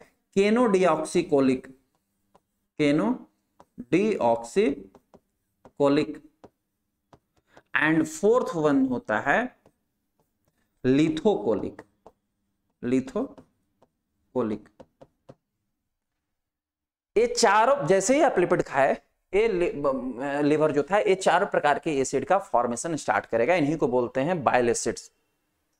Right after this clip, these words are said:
कॉम्पिटिशन में पूछ देगा, इनके नाम याद रखना है।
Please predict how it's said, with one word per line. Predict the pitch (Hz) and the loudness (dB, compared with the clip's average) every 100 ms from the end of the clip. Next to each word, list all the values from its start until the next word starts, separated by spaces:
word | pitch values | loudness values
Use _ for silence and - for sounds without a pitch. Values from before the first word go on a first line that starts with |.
| _ _ _ _ _ _ _ _ _ _ _ _ _ _ _ - _ _ | _ _ _ _ _ _ _ _ _ _ _ _ _ _ _ -20 _ _
कॉम्पिटिशन | 120 117 131 143 | -2 2 0 0
में | 143 | -4
पूछ | 139 127 | -2 0
देगा, | 139 | 2
इनके | 170 156 | 2 0
नाम | 123 113 | -2 -2
याद | 104 107 | -4 -6
रखना | - - | -8 -14
है। | - | -16